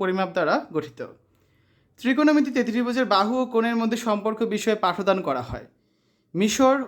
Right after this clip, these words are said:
ও ব্যাবিলনীয় সভ্যতায় ত্রিকোণমিতি ব্যবহারের নিদর্শন রয়েছে। মিশরীয়রা ভূমি জরিপ ও প্রকৌশল কাজে এর বহুল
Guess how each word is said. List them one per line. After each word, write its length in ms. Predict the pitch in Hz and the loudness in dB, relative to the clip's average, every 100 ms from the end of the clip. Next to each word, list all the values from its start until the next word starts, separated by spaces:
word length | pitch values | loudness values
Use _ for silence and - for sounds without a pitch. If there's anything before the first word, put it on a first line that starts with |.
| - 180 | -2 0
ও 20 | 294 - _ _ _ _ _ 156 | 0 -4 _ _ _ _ _ -2
ব্যাবিলনীয় 540 | 196 240 262 262 269 262 | 0 2 2 2 2 2
সভ্যতায় 400 | 214 240 240 190 | -2 -2 -2 -4
ত্রিকোণমিতি 480 | 208 220 233 233 233 196 | -4 -4 -2 -2 -2 0
ব্যবহারের 380 | 190 190 208 185 | 0 0 0 0
নিদর্শন 320 | 180 180 185 147 | -2 -4 -4 -4
রয়েছে। 300 | 123 - - - _ _ _ _ _ _ _ | -4 -8 -14 -16 _ _ _ _ _ _ _
মিশরীয়রা 600 | 170 214 277 285 285 214 208 165 | -4 0 2 4 4 4 2 0
ভূমি 220 | 226 247 196 | 0 0 2
জরিপ 280 | 208 233 233 185 | 0 0 -4 -6
ও 20 | 175 | -6
প্রকৌশল 460 | 202 220 233 240 233 | -4 -4 -2 -4 0
কাজে 240 | 214 165 208 254 - _ _ 185 | -2 0 -6 -8 -16 _ _ -4
এর 120 | 190 180 | -2 0
বহুল 200 | 202 | 0